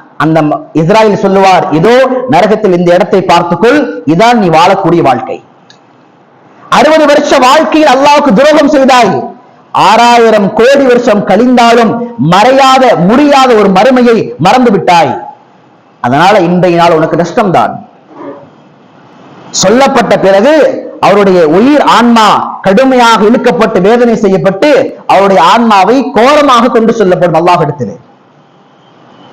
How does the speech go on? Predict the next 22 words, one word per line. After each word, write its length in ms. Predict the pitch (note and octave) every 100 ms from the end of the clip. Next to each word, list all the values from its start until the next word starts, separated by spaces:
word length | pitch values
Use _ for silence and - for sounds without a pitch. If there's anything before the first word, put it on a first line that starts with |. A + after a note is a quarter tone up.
| -
கண்ணியமான 400 | A#3+ D4 C#4 A#3
அல்லாஹ் 280 | G#3+ B3 A3
நல்லடியார்களே, 880 | G#3 G3 F#3+ D#3+ C#3+ F3+ B3+ C4 - - - _ _ _
அப்ப 180 | - A#3+
நம்முடைய 500 | G3+ B3+ D4 D4+ B3
வாழ்வின் 840 | F#3+ A#3 D4+ E4 D#4+ E4 D#4+ -
கடைசி 460 | G3+ A3 D#4 D4 C4
நிலை 600 | A#3 B3 D4+ D4+ - - -
எப்படி 480 | G3 A3 - D#4 C4
இருக்க 360 | B3+ C#4+ C#4 A#3+
வேண்டும் 420 | B3+ D4 D#4 C4
என்பதை 640 | A#3 G3 G3 G3+ G3+ - -
நம்முடைய 360 | G3 A3 G3+
வாழ்வுதான் 640 | E3+ F#3 C4+ D#4 D#4 E4 D#4+
தீர்மானிக்குமே 600 | C4+ C4+ B3 B3 A#3 G#3
தவிர 600 | G3+ F3+ F#3 F#3+ - -
நம்முடைய 360 | C#3+ F#3+ G3+ F#3
காசு 400 | G#3 B3+ C4 G#3+
பணமோ 440 | G#3+ G3+ F#3+ F#3 F3+ - - -
நம்முடைய 320 | F#3+ A3 C4
சொத்துக்களோ 400 | C4 D#4 C#4+ C#4+
தீர்மானிக்காது. 760 | C4+ C4+ A#3 A3 G3+ E3 A3